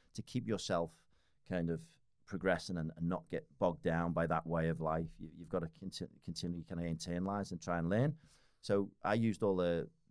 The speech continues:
painful experiences and a lot of shit that was going on around me to kinda constantly kinda think, "How do I not do that? And how can I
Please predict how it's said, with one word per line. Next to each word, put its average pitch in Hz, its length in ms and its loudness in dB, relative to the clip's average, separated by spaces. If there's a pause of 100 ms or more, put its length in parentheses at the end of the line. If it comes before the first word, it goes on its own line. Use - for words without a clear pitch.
(120)
painful 85 300 -4
experiences 82 480 -4
and 78 120 -6
a 82 40 0
lot 80 140 0
of 78 60 -8
shit - 260 -6
that - 120 -10
was 80 100 -10
going 87 220 2
on 82 120 2
around 82 280 0
me 85 80 0
to - 140 -14
kinda 85 280 -4
constantly 82 560 -6
kinda 82 160 -2
think, 82 180 -12
"How 104 180 -2
do 95 120 -2
I 92 80 2
not 87 240 0
do 82 200 -2
that? 73 240 -2
And 87 100 -2
how 98 120 0
can 95 180 -2
I 82 180 0